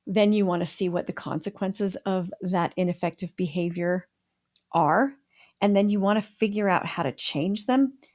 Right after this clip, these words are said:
and repair if there has been damage.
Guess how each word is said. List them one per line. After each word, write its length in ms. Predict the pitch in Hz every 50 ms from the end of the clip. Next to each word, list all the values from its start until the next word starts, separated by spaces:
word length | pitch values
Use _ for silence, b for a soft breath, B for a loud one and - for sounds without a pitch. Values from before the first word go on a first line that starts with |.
| b b -
and 240 | 220 220 208 - - - -
repair 920 | 190 196 202 202 - - - - - 302 277 214 170 - - 190 208 208 B B B B B B
if 280 | B 214 202 202 - -
there 240 | 175 196 190 180
has 280 | 175 156 185 180 175 -
been 360 | - 175 160 160 165 165 151 _ _ - 170 -
damage. 680 | - 180 143 147 - - - - - - - - -